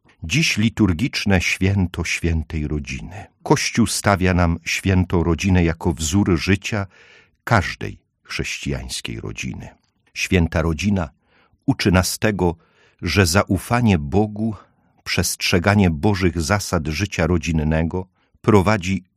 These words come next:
do wspólnej harmonii, do zgody i wzajemnej miłości. Dzieci skłania do szan-, poszanowania rodziców, rodziców do wzajemnej miłości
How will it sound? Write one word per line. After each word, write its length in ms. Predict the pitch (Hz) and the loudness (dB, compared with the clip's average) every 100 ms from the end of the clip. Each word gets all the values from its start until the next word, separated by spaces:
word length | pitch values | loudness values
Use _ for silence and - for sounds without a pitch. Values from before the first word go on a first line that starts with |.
| _ | _
do 200 | 90 92 | -2 0
wspólnej 640 | 90 - - 117 104 98 90 | 0 -4 -6 0 2 2 0
harmonii, 760 | - 90 90 78 60 - - - _ _ _ _ | -2 0 2 2 0 -10 -20 -20 _ _ _ _
do 160 | 92 95 | -2 -2
zgody 760 | 80 76 78 110 98 104 101 - _ _ - | -2 -4 2 2 2 -4 -8 -12 _ _ -6
i 80 | 98 | -4
wzajemnej 600 | 78 80 78 73 73 71 | -2 -4 -2 -2 -4 -4
miłości. 760 | 69 65 50 - - - - - _ _ _ - | -6 -8 -10 -12 -16 -16 -18 -20 _ _ _ -10
Dzieci 340 | 80 143 - | -4 -2 0
skłania 440 | - - 117 127 90 | -2 -2 0 2 2
do 100 | 95 | 0
szan-, 400 | - 92 90 - | 2 2 2 -2
poszanowania 680 | - 110 98 90 85 98 85 | -2 2 4 2 2 2 2
rodziców, 720 | 73 71 120 - 98 - - _ _ | 0 -4 -6 -6 -8 -10 -16 _ _
rodziców 600 | 95 101 92 143 - 98 | 4 4 4 0 0 2
do 120 | 90 | 4
wzajemnej 540 | 82 90 101 113 98 92 | 4 4 4 6 6 6
miłości 800 | 87 90 110 - - - 95 | 6 4 2 0 -8 -4 -4